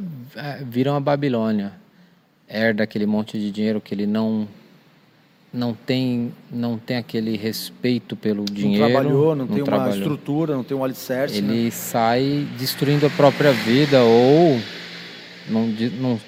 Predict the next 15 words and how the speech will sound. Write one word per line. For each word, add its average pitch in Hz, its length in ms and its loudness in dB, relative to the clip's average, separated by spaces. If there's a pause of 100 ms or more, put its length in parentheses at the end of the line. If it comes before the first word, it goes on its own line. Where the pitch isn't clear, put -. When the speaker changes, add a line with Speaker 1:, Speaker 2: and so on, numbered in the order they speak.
Speaker 1:
não 120 140 -6 (220)
sabe 131 320 -2
os 110 120 -4
verdadeiros 104 600 0
valores. 98 880 -4 (960)
Tá - 80 -4
meio 165 200 0
complicado, 147 760 -6
mano. 92 380 -6 (460)
Mas 113 160 -8
não 127 140 -8
existe 123 440 -8
um, 113 380 -4 (800)
nunca, 151 420 0
eu, 127 160 4